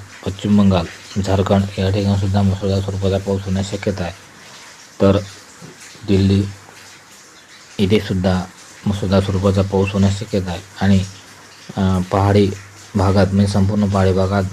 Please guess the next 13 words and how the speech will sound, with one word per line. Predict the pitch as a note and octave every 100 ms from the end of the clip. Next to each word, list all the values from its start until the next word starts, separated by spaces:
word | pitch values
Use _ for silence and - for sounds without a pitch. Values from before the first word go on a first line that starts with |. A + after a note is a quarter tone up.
| - - -
आसाम, | F#2+ G#2+ G2
मिझोराम, | F#2+ G2 G2+ G2 F#2 - - - - - -
सिक्कीम, | F#2+ - G2+ G2 - - -
मेघालय | F#2+ F#2+ F#2+ F#2+ F#2+ -
या | G#2 F#2+
सर्व, | G2 G2+ G2 G2 - - - - - -
अ, | G2 F#2+ F#2 F2+ - - - G#2+
राज्यामध्ये | F#2 F#2+ G#2 G2+ F#2+ F2 - - - - - - -
मध्यम | G2 F#2+ G#2 G2
ते |
भारी | F2 F#2
स्वरूपाचा | G2 F#2+ F2+ F2+
पाऊस, | F2 G2